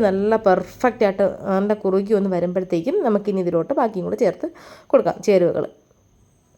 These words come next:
നന്നായിട്ട് ഞാൻ ഇളക്കി നന്നായിട്ടൊന്ന് യോജിപ്പിച്ച് കൊടുത്തിട്ടുണ്ട്. ചെറിയ തീയിലിട്ടിട്ട് വേണം ഒന്ന്, ആ, വേവിക്കാനായിട്ട്. ഹൈ ഫ്ലെയിമിൽ വെച്ചിട്ട് വേവിക്കില്ലേ. അപ്പോൾ ചെറിയ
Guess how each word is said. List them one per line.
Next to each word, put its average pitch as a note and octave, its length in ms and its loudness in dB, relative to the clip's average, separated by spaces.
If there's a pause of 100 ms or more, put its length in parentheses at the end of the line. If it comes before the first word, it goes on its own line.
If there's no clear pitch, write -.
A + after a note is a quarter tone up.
(240)
നന്നായിട്ട് A#3+ 500 2
ഞാൻ G#3+ 100 2 (160)
ഇളക്കി F#3 340 -2
നന്നായിട്ടൊന്ന് G3+ 520 -2
യോജിപ്പിച്ച് F3+ 400 -4
കൊടുത്തിട്ടുണ്ട്. F3+ 420 -4
ചെറിയ G#3+ 300 2
തീയിലിട്ടിട്ട് G3+ 500 -2
വേണം G#3+ 180 -2 (460)
ഒന്ന്, G#3 180 4 (280)
ആ, - 20 2 (240)
വേവിക്കാനായിട്ട്. F#3 720 0
ഹൈ A3+ 80 4 (140)
ഫ്ലെയിമിൽ G#3+ 300 2 (100)
വെച്ചിട്ട് F#3+ 320 2
വേവിക്കില്ലേ. E3+ 480 2 (380)
അപ്പോൾ - 220 -8
ചെറിയ C4 160 8